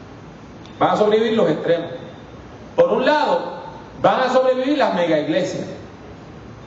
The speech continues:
Las iglesias que tienen setecientas personas o más en asistencia a los domingos.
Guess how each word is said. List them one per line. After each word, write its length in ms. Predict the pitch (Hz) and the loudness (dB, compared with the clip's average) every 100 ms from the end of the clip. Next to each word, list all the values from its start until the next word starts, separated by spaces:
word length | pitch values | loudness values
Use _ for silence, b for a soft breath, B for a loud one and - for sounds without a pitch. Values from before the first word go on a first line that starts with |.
| - - - - | -16 -16 -16 0
Las 180 | 165 185 | 2 4
iglesias 460 | 175 226 226 254 247 220 156 143 - - - - | 2 2 4 4 4 2 0 -4 -8 -12 -14 -2
que 120 | 196 | 0
tienen 280 | 208 247 226 | 4 4 4
setecientas 680 | 214 190 170 190 226 240 - | 2 2 2 2 0 2 2
personas 460 | 240 202 254 226 | 2 4 4 4
o 120 | 220 | 2
más 140 | 254 254 - - - - - - - - - | 0 0 -4 -10 -12 -16 -16 -18 -18 -18 -2
en 120 | 160 | 2
asistencia 540 | 180 165 156 214 214 208 | 4 4 2 2 4 4
a 40 | |
los 100 | 185 | 4
domingos. 340 | 170 151 135 | 0 0 -2